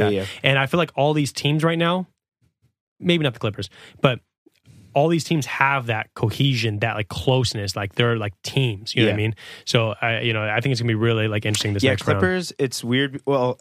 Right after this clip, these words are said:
Speaker 2: I don't know if you s-, did you see the last game?
Speaker 1: Uh, against the, against the Suns or against the Jazz?
Speaker 2: Against the Jazz.
Speaker 1: No, I didn't see that one.
Speaker 2: 'Cause they were down, like, twenty.
Speaker 1: Yeah.
Speaker 2: And then they came back.
Speaker 1: Yeah.
Speaker 2: And they were all hitting
Speaker 1: Th-,
Speaker 2: it.
Speaker 1: that, yeah, that, that was interesting
Speaker 2: Like,
Speaker 1: 'cause
Speaker 2: if they
Speaker 1: they
Speaker 2: play
Speaker 1: usually
Speaker 2: like that,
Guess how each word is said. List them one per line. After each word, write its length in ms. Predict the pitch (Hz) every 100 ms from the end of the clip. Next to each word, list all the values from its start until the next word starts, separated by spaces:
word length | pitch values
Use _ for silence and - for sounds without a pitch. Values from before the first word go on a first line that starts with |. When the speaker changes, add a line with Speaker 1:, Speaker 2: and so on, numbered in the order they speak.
| -
Speaker 2:
I 100 | 151
don't 100 | 190
know 60 |
if 80 | 170
you 40 | 139
s-, 120 | -
did 200 | 127 135
you 80 | 170
see 180 | - 156
the 80 |
last 260 | 180 180 170
game? 260 | 190 190 196 _ _ _ _ _ - _ 135
Speaker 1:
Uh, 120 | 120
against 240 | 117 117
the, 60 | - - -
against 160 | 127 110
the 40 |
Suns 360 | - 147 247 - - _
or 260 | 131 120 113
against 200 | 110 98
the 60 |
Jazz? 260 | 110 98 98 - _
Speaker 2:
Against 280 | 117 120 110
the 80 | 107
Jazz. 440 | 92 92 78 - - _ -
Speaker 1:
No, 80 | 110
I 60 |
didn't 120 | 101
see 80 | -
that 100 | 95
one. 80 | 101
Speaker 2:
'Cause 140 | 139 123
they 100 | 151
were 120 | 180
down, 260 | 139 131 143
like, 160 | 90
twenty. 520 | - 95 120 98 78 _ _ _ _ _ _
Speaker 1:
Yeah. 240 | 135 110 95 -
Speaker 2:
And 100 | 117
then 60 | 120
they 80 |
came 280 | 113 131 127
back. 340 | 104 98 - - _
Speaker 1:
Yeah. 180 | 123 98
Speaker 2:
And 280 | 117 110 107
they 80 | 135
were 200 | 135 - _ _ _ _ -
all 340 | 113 135 139 110
hitting 260 | 92 95 -
Speaker 1:
Th-, 120 | -
Speaker 2:
it. 40 |
Speaker 1:
that, 180 | 143 185 156
yeah, 220 | 165 147
that, 240 | 127 147 156
that 100 | 165
was 100 | 202
interesting 300 | 180 180 -
Speaker 2:
Like, 60 | 151
Speaker 1:
'cause 60 | 139
Speaker 2:
if 40 |
they 140 | - 156
Speaker 1:
they 160 | 131
Speaker 2:
play 120 | 160 151
Speaker 1:
usually 180 | 202 202
Speaker 2:
like 80 | 196
that, 300 | 131 180